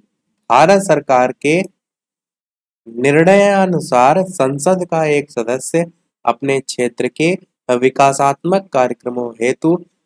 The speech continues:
कितनी राशि खर्च जो है वो कर सकता है? एक लाख रुपए, दस लाख रुपए, एक करोड़ रुपए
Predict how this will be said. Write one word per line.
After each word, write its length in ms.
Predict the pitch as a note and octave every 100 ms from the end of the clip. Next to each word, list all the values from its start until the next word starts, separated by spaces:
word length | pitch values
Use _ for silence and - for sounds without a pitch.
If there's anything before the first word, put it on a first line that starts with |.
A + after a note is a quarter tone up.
| _ -
कितनी 460 | D3 E3+ F#3+ G3 C#3
राशि 420 | A#2+ A#2+ - C3+ -
खर्च 340 | - E3 E3+ D#3
जो 140 | A2+
है 120 | G#2
वो 140 | G#2 D3
कर 200 | D#3+ C#3+
सकता 320 | A#2+ - -
है? 80 | G2 _ _ _ _ _ -
एक 240 | B2 C3
लाख 260 | D3 C#3+ D3
रुपए, 280 | D3 D#3+ F3+ - _ _ _
दस 180 | A#2 A#2 C3
लाख 240 | C3+ C#3
रुपए, 300 | C#3+ D3+ E3+ - _ _ _
एक 220 | C#3+ F3 -
करोड़ 260 | D3 C#3+
रुपए 280 | C#3 C3+ D3+